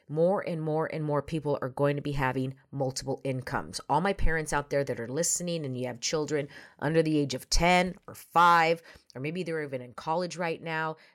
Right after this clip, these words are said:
this is something to prep them for, and especially to prep us as adults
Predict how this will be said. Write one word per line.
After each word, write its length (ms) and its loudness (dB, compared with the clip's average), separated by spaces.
this 200 -4
is 100 -8
something 360 -8
to 120 -14
prep 320 -14
them 240 -6
for, 200 -2
and 80 -6
especially 500 -4
to 140 -2
prep 280 -6
us 340 4
as 140 -6
adults 540 -2